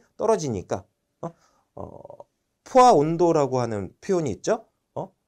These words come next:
포화 온도 이상으로 온도가 올라가게 되면 액체는 기화해서, 어, 기체 상태로 변화가 일어나게 됩니다. 응집성이 떨어진다는 것이죠. 어, 액체보다는 기체의 응집성,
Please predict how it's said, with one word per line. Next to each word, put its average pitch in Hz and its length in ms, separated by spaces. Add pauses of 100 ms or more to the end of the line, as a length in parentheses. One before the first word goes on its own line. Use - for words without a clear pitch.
(200)
포화 240 240
온도 156 400
이상으로 131 540
온도가 127 300
올라가게 107 500
되면 139 360
액체는 120 500 (220)
기화해서, 120 720 (260)
어, - 120
기체 143 280
상태로 123 420
변화가 113 340
일어나게 127 360
됩니다. 87 320 (280)
응집성이 156 460
떨어진다는 160 540
것이죠. 87 300 (380)
어, 92 200
액체보다는 139 1160
기체의 139 460
응집성, 104 460